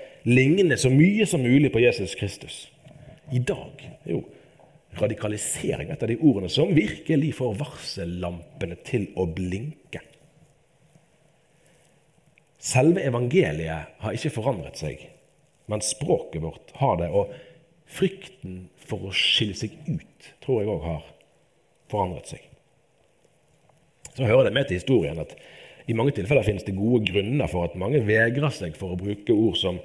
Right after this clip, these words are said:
fundamentalist eller radikal med positivt, eh, fortegn, og i vår tid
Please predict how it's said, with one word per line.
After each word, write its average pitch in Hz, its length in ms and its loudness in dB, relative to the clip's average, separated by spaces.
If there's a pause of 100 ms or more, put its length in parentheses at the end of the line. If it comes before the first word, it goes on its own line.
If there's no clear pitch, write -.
(200)
fundamentalist 98 960 -4
eller 80 160 -4 (300)
radikal 90 560 -2 (340)
med 98 160 -2
positivt, - 920 -6 (100)
eh, 78 160 -8
fortegn, 143 540 0 (260)
og 123 320 4
i 113 80 2
vår 117 400 4
tid 98 320 2